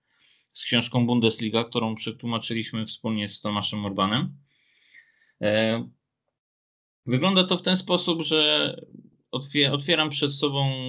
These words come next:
P D F książki oraz, e, w-, arkusz w Wordzie, arkusz, e, po prostu Worda otwieram i wtedy spisuję, e,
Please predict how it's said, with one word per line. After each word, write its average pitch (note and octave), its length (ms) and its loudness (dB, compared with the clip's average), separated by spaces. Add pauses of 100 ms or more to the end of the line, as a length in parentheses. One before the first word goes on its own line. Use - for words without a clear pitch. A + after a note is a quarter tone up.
(140)
P C3 120 4
D B2+ 160 0
F B2+ 160 -4
książki A#2+ 560 -2
oraz, B2 380 0
e, G#2 40 -4 (880)
w-, C3 400 -20 (1500)
arkusz C3+ 480 2
w - 20 -10
Wordzie, A#2+ 520 4
arkusz, - 460 -2
e, G#2 280 -4
po D#3 100 -16
prostu - 280 -6
Worda C3 420 4
otwieram A2+ 600 0 (460)
i E3+ 80 -6
wtedy F3 260 -2
spisuję, B2+ 840 2
e, G#2+ 260 -2